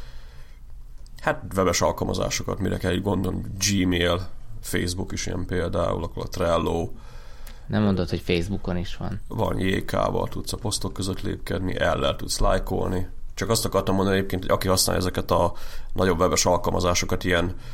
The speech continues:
Speaker 1: nem kimondott szabvány, a Gmail kezdte ezt el, hogy a kérdőjelre előjönnek azok a billentyűparancsok, amik az adott webes alkalmazásokban benne vannak.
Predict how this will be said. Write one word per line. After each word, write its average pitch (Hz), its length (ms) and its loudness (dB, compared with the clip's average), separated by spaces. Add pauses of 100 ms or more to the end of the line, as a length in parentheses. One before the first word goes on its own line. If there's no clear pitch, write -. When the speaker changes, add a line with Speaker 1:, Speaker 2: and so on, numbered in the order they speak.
(720)
Speaker 1:
nem 107 220 4
kimondott 95 500 2
szabvány, 87 560 4 (180)
a - 240 0
Gmail 95 340 4
kezdte - 300 0
ezt - 200 0
el, 87 120 2
hogy 95 160 0
a 85 160 0
kérdőjelre 87 640 4
előjönnek 78 520 0
azok 85 180 -2
a 92 60 0
billentyűparancsok, - 840 0
amik - 160 0
az 78 100 0
adott - 560 0
webes - 260 2
alkalmazásokban 76 800 0
benne 73 220 0
vannak. 80 400 2